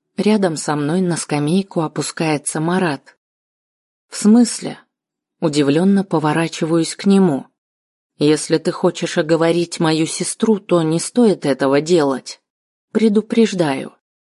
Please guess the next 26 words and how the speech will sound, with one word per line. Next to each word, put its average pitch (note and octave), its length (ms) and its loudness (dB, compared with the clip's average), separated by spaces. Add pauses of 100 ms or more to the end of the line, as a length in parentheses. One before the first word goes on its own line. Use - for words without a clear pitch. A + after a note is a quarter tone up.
(140)
Пусть - 260 -6
только G#3+ 340 -2
попробует G3+ 720 2
гадость D#3+ 420 0
какую F3 520 2
в E3+ 60 2
адрес F3 360 -2
Вики G#3 300 -2
сказать. D3 680 -4 (320)
Я F3 200 2
быстро F#3 400 0
покажу D#3 480 0
ему, D3+ 320 2
где D#3+ 180 0
раки E3+ 340 -2
зимуют». C#3+ 640 0 (760)
«Да - 100 0
я G3 240 2
не D#3+ 160 0
о C#3 120 0
том», D3 440 2 (640)
отмахивается D#3 920 0
от C3+ 120 -6
моих D3 380 0
угроз. F3 520 0 (420)
Молчу. D#3 540 -2